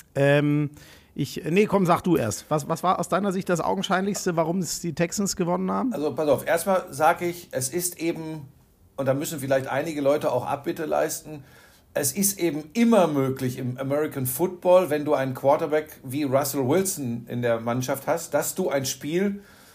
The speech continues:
Speaker 2: in dem du über Phasen chancenlos aussiehst, am Ende doch noch drehst. Wir können nachher noch mal, äh, drüber sprechen, was vielleicht auch bei den Texans nicht so gut gelaufen ist. Aber das ist immer möglich. Und am Ende bin ich mir nicht so ganz sicher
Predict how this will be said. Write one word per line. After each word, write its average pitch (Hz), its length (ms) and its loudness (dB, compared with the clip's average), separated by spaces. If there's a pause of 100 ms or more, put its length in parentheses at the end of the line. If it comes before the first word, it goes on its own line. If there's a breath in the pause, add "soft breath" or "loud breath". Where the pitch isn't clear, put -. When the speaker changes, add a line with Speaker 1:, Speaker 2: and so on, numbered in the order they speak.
(120 loud breath)
Speaker 2:
in 135 140 -6
dem 156 180 0
du 165 100 0
über 135 260 4
Phasen 165 680 2 (160)
chancenlos 170 800 2
aussiehst, 156 480 0
am 139 100 0
Ende 156 260 -4
doch 139 240 4
noch 135 200 2
drehst. 127 300 -2
Wir 113 100 -6
können 139 160 -2
nachher 135 260 0
noch 135 140 0
mal, 127 340 0
äh, 120 160 -2
drüber 123 240 0
sprechen, 123 300 -4
was 123 120 -6
vielleicht 127 300 -2
auch 120 80 -2
bei 120 140 -2
den 113 100 -8
Texans 123 400 -6
nicht 104 160 -12
so 107 100 -8
gut 104 200 -16
gelaufen 98 380 -4
ist. - 120 -16 (640 loud breath)
Aber 139 160 6
das 147 160 2
ist 147 160 -4
immer 160 220 0
möglich. 151 420 -2
Und 151 100 -4
am 160 140 0
Ende 220 500 4 (560 loud breath)
bin 190 140 2
ich 202 80 2
mir 190 140 6
nicht - 340 -4 (240)
so 156 180 0
ganz 180 380 4
sicher 214 540 4